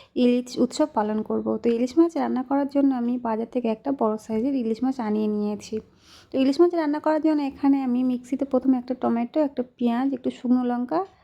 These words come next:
আর একটু আদা রসুন আর সাদা সর্ষে দিয়ে একটা পেস্ট বানিয়ে নেব। এখানে আমি সাদা সর্ষেটা ব্যবহার করেছি, তোমাদের কাছে যদি সাদা সর্ষে নাও থাকে,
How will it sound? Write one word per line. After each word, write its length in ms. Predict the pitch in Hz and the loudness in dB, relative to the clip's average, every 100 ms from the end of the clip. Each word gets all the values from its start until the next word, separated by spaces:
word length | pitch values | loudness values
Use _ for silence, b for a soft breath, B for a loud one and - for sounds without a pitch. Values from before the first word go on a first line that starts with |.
| b - | b -2
আর 120 | 254 254 | 0 0
একটু 220 | 254 330 415 b b b | 0 0 0 b b b
আদা 200 | 226 226 | -2 0
রসুন 300 | 240 240 359 392 - 226 | 0 0 2 2 0 -2
আর 180 | 220 226 220 | -2 -4 -4
সাদা 280 | - 233 | -4 -4
সর্ষে 280 | 240 254 262 254 | -2 -4 -2 0
দিয়ে 120 | 262 | -2
একটা 120 | 294 285 | -2 -6
পেস্ট 220 | 220 208 220 | -6 -6 -4
বানিয়ে 260 | 214 214 214 | -2 0 -2
নেব। 140 | 208 214 220 - b b b | -2 -4 -8 -14 b b b
এখানে 220 | 285 320 370 | -2 2 2
আমি 120 | 381 - | 2 -2
সাদা 180 | 277 | -2
সর্ষেটা 360 | 277 320 339 330 | 0 0 2 0
ব্যবহার 320 | 294 269 311 311 | -2 -2 -2 0
করেছি, 400 | 330 320 - 285 302 B B - | 0 0 -2 -4 -4 B B 0
তোমাদের 300 | 302 302 311 | 2 2 -2
কাছে 140 | 320 320 | 0 0
যদি 180 | 294 302 | 0 -6
সাদা 260 | - 240 | -4 -2
সর্ষে 280 | 247 277 294 254 | 0 0 2 0
নাও 200 | 233 294 320 | 0 -2 -2
থাকে, 340 | 285 254 | -2 -2